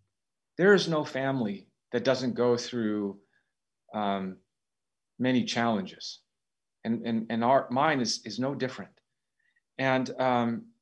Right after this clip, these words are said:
and so praying is very important, because what happens is the Lord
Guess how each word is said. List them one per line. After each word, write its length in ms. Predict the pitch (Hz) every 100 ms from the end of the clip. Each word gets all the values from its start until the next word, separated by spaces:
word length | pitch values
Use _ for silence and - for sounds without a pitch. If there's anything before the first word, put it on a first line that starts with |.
| -
and 180 | 139
so 540 | 120 147 143 139 107 - _ _ _ _ _ _ _
praying 460 | - 151 170 147 117
is 120 | 110
very 240 | 123 131
important, 500 | 135 - 143 107 101 - _ _ _ _ _ -
because 360 | 135 156 147
what 100 | 143
happens 420 | - 180 190 143
is 100 | 123
the 80 | 123
Lord 480 | 123 131 151 156 -